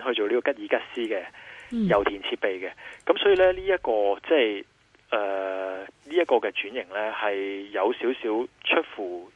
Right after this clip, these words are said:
Speaker 1: 意料之外咯。
Speaker 2: 嗯。
Speaker 1: 噉我，我自己覺得係，如果你繼續去持有嘅話，你就要等佢究竟嗰個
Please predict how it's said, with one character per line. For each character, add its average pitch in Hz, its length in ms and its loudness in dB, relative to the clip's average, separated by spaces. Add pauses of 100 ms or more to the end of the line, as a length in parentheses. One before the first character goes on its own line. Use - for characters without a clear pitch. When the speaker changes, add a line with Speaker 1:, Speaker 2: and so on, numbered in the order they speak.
Speaker 1:
意 117 140 -10
料 104 160 0 (100)
之 127 120 2
外 95 160 2
咯。 98 200 -4 (280)
Speaker 2:
嗯。 240 120 -4
Speaker 1:
噉 185 160 4
我， 117 280 4
我 107 80 2
自 - 100 -18
己 120 160 2
覺 127 140 4
得 139 140 6
係， 98 400 -4 (440)
如 110 220 -4
果 117 360 6
你 127 520 0 (120)
繼 123 300 0
續 120 160 -2 (260)
去 123 320 2
持 - 340 -8
有 95 460 0
嘅 123 200 2
話， 110 340 6
你 127 60 2
就 113 140 -4
要 107 120 -4
等 113 260 -8
佢 117 200 -4
究 110 160 0
竟 131 80 -6
嗰 127 100 2
個 104 380 2